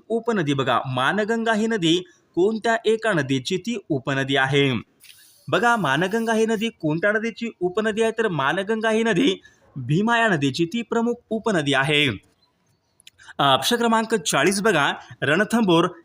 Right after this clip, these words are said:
हे राष्ट्रीय उद्यान खालीलपैकी कोणत्या एका राज्यामध्ये? रणथंभोर हे राष्ट्रीय उद्यान कोणत्या एका राज्यामध्ये आहे? बघा विद्यार्थी मित्रांनो, रणथंभोर हे राष्ट्रीय उद्यान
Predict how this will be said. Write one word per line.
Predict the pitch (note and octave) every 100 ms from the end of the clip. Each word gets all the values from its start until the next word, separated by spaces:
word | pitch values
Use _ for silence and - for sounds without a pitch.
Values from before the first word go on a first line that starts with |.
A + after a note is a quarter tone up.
| G#3+
हे |
राष्ट्रीय | A3 C3+ C#3+ - A3+
उद्यान | A#3 G#3 A#3 A#3
खालीलपैकी | A#3 C3+ C3 C#3+ C#3 A3 -
कोणत्या | A#3+ A3+ A#3+ A#3
एका | C#3 B2+ A3+
राज्यामध्ये? | F#3+ B2+ C3+ C3 B2+
रणथंभोर | F2+ C#3 G3 - G#3+ E3 D3+ E3 - _
हे | A#3 G#3+
राष्ट्रीय | C3 C3 - - A#3
उद्यान | A3 D#3 D3+ D#3 - _
कोणत्या | C#3+ A3 A3 A3+ -
एका | C#3+ E3+ G#3
राज्यामध्ये | C#3 C3 C#3 C3 C3+
आहे? | C3 C#3+ C#3 G#2 - _ _ _ _ _ _ _ _ _ _
बघा | D3 F#3 A#3
विद्यार्थी | A3 F#3+ A3+ A3+
मित्रांनो, | A3+ A3+ A3 A3+
रणथंभोर | D#3 D3+ F3 A3 A3 A3+
हे | A3+
राष्ट्रीय | E3 C3+ - - A3+
उद्यान | A3 D3+ D3